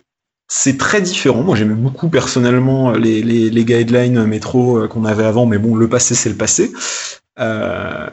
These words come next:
et ben, je trouve ça assez moderne aussi. Euh, c-, le petit souci, c'est qu'il y a I O S qui utilise aussi pas mal ces, ces guidelines-là à certains endroits précis.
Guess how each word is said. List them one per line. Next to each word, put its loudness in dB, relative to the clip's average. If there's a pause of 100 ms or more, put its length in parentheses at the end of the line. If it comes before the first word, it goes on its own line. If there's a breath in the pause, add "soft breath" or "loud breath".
(160)
et -2
ben, 2
je -2
trouve -10
ça -2
assez 0
moderne 2
aussi. -6
Euh, 0
c-, -2
le 4
petit 2
souci, -4
c'est 0
qu'il -2
y 0
a 0
I 4
O 4
S 2
qui -8
utilise -4
aussi -4
pas 0
mal 2
ces, -4
ces -4
guidelines-là 0
à -2
certains -2 (100)
endroits 2
précis. -4